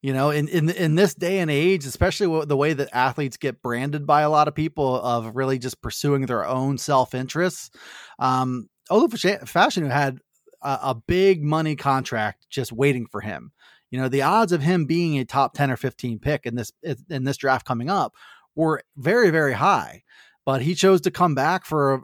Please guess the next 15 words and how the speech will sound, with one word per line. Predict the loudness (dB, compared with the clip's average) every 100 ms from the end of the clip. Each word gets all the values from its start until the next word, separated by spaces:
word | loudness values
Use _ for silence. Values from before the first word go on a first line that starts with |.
| -4
variety | 0 2 4 4 2
of | 2
reasons. | 0 0 0 0
And | 0
because | -2 0 0 2
he | -2
did, | -2 2 4 4 2 -2 -12 -20 -20 -4
um, | 0 2 2 0 -6 -14 _ -4
that | 0 0 0 -4
really | -6 0 4 6 6 4
takes | -2 0 0 0 -6 0
the, | 0 0
the | -4
feeling | -6 -4 2 4 4 2 -2
of, | 0 2 4 2 -2 -10